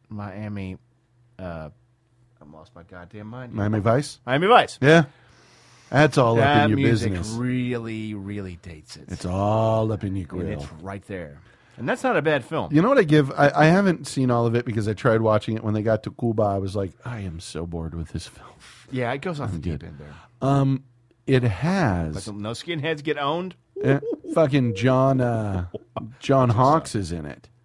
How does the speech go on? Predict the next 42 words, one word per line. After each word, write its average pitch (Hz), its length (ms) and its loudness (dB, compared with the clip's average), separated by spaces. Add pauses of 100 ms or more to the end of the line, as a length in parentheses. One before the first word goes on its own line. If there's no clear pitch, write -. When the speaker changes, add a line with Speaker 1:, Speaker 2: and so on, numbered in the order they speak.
(340)
Speaker 1:
Yeah. 113 220 -2 (300)
Speaker 2:
And 101 380 -4
fuck, 127 460 -2
anything 175 400 6
he's 143 280 4
in, 107 140 2
I'll 104 160 2
watch, 98 340 -2
'cause 90 160 -6
that, 147 340 4
that 151 240 6
dude's 127 280 6
got 113 280 2
powers. 104 540 -2 (420)
Speaker 1:
He 135 120 -4
does. 131 140 4
Speaker 2:
You've 208 140 4
seen 151 220 2
Winter's 120 300 2
Bone, 92 260 -6
right? 98 260 -2 (160)
Speaker 1:
Fuck - 320 0
yes. 185 220 2
Speaker 2:
When 139 140 6
he 151 160 6
Speaker 1:
You 208 60 4
ain't 180 60 6
Speaker 2:
rolls 180 280 8
Speaker 1:
got 170 60 8
the 175 40 10
Speaker 2:
up 156 60 4
and 139 160 6
Speaker 1:
taste - 60 -6
for 151 200 4
it 135 60 -2
yet? 151 260 -2 (540)
Oh, 127 60 0
Speaker 2:
when 139 100 6
Speaker 1:
no, 135 80 4
Speaker 2:
he 113 60 -8
Speaker 1:
no, 139 100 -2
no. 170 120 -2